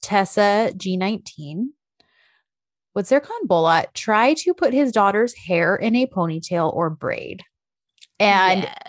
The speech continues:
Speaker 2: he
Speaker 1: absolutely,
Speaker 2: would.
Speaker 1: especially if she came up and asked him, he would. And you know what? He'd probably be really bad at it the first time and get frustrated. And then he would probably
Speaker 2: Don't you
Speaker 1: secretly
Speaker 2: think
Speaker 1: watch.
Speaker 2: he would teach? Mm-hmm.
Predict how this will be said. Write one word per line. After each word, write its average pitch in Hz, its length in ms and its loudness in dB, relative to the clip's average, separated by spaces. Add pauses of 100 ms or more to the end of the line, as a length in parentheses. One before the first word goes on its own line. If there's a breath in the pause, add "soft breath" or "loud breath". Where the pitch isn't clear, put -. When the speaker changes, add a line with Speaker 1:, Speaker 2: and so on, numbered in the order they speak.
Speaker 2:
he - 120 -14
Speaker 1:
absolutely, 180 600 2
Speaker 2:
would. 175 100 2
Speaker 1:
especially 202 420 2
if 226 80 4
she 240 180 -2
came 233 220 2
up 214 140 0
and 208 120 0
asked 156 400 -4
him, - 420 -6
he 202 520 0 (480 loud breath)
would. 170 300 4 (220 loud breath)
And 240 120 6
you 240 60 8
know 254 100 8
what? 233 220 4
He'd 214 240 -2
probably 208 460 4
be 285 200 2
really 185 300 2
bad 156 300 0
at 180 160 2
it 233 140 0
the 226 80 -4
first - 280 -6
time 240 400 0 (320)
and 196 160 0
get - 160 0
frustrated. 220 760 0
And 180 180 -2
then 175 120 -2
he 190 200 -6
would 214 160 0
probably 233 240 -2
Speaker 2:
Don't 214 140 -2
you 190 60 -2
Speaker 1:
secretly 254 300 -2
Speaker 2:
think 208 120 0
Speaker 1:
watch. 190 220 4
Speaker 2:
he - 20 -4
would 214 200 -8
teach? - 400 -14 (120)
Mm-hmm. 208 520 -6